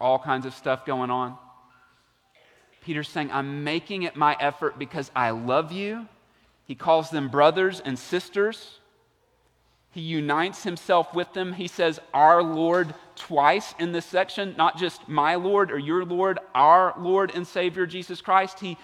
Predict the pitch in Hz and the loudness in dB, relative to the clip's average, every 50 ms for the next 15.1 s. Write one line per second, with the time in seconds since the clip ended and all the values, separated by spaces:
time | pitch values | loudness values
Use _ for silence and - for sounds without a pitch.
0 | - _ - 139 139 151 165 180 175 180 - 196 190 175 160 151 - - 185 156 | -20 _ -12 -4 2 4 4 4 2 0 -8 -6 -4 -4 -4 -6 -8 -8 -4 -2
1 | 165 180 185 180 202 175 190 196 202 196 190 196 208 214 208 - - - _ _ | -2 -2 -2 -4 -4 0 2 2 2 2 -2 -8 -10 -10 -12 -18 -20 -20 _ _
2 | _ _ _ _ _ _ _ _ _ _ _ _ _ _ _ _ _ _ _ _ | _ _ _ _ _ _ _ _ _ _ _ _ _ _ _ _ _ _ _ _
3 | _ _ _ _ _ _ _ _ _ _ _ _ _ _ _ - 147 151 165 - | _ _ _ _ _ _ _ _ _ _ _ _ _ _ _ -12 -8 -8 -8 -6
4 | - 165 160 - 147 131 123 127 131 - 147 131 127 127 123 117 - 123 143 - | -8 -12 -10 -8 -8 -6 -6 -8 -8 -10 -10 -8 -8 -8 -8 -8 -8 -10 -12 -12
5 | - - 139 135 - - 131 120 117 113 110 - - - - _ _ _ _ _ | -12 -12 -12 -14 -12 -12 -10 -10 -8 -10 -10 -14 -20 -20 -20 _ _ _ _ _
6 | _ _ _ _ _ _ _ _ _ _ _ _ _ _ _ _ _ _ _ _ | _ _ _ _ _ _ _ _ _ _ _ _ _ _ _ _ _ _ _ _
7 | _ _ _ _ _ _ _ 135 139 147 139 - - 147 147 156 165 170 156 - | _ _ _ _ _ _ _ -10 -8 -8 -8 -8 -6 -4 -2 -2 -2 -2 -4 -6
8 | 170 156 139 139 143 131 127 143 147 165 175 165 - - - 175 175 170 151 135 | -10 -12 -12 -12 -16 -12 -4 0 2 2 0 0 -6 -16 -10 -6 -6 -6 -6 -8
9 | - 147 139 135 - - 107 - - - - - - 127 120 117 120 117 117 107 | -8 -8 -8 -8 -8 -12 -16 -14 -14 -16 -16 -14 -14 -12 -10 -6 -4 -4 -4 -6
10 | - - - 110 104 104 - - - - - - 107 - _ 92 85 - _ _ | -8 -8 -4 -4 -4 -4 -6 -14 -20 -20 -20 -20 -20 -20 _ -20 -20 -20 _ _
11 | _ _ _ _ _ _ _ _ _ _ _ _ _ _ _ _ _ _ _ _ | _ _ _ _ _ _ _ _ _ _ _ _ _ _ _ _ _ _ _ _
12 | _ _ _ _ _ _ - 123 127 143 160 175 170 170 180 170 170 156 151 143 | _ _ _ _ _ _ -14 -8 -4 -4 -2 -4 -4 -4 -4 -2 0 0 -2 -2
13 | 131 - 139 147 160 165 180 170 147 147 151 160 170 165 156 147 135 131 127 127 | -6 -10 -10 -8 -8 -8 -8 -12 -12 -12 -4 -2 0 2 2 2 0 0 -2 -4
14 | 127 135 139 135 - - - 165 156 - - 175 147 135 156 156 147 135 117 104 | -6 -8 -8 -10 -12 -12 -8 -8 -8 -8 -10 -14 -12 -8 -6 -4 -4 -4 -4 -6
15 | 101 113 | -8 -12